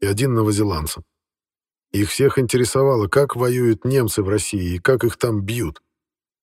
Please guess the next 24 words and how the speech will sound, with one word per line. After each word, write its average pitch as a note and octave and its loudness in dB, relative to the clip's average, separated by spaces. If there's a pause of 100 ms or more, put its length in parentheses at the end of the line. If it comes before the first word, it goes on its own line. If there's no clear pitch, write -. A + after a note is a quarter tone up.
(460)
Наши F2+ -4
рассказывали, G#2+ 0
британцы G2 -2
удивлялись. F#2+ 0 (380)
Их G2 -4
поражал A2+ 2
масштаб, A2+ -2 (240)
миллионы A#2+ 4
сражающихся A2 -2
с - -4
обеих G#2+ 0
сторон, G#2 -4 (420)
тысячи A#2+ -2
танков A#2+ 0
и G#2+ 0
самолетов. G#2+ -2 (1000)
Холод A2 2
и G#2+ 0
тьма A2 0
Заполярья G#2 2 (260)
и G#2 -2
жара G#2+ 4
южных A#2 2
степей. G#2+ 0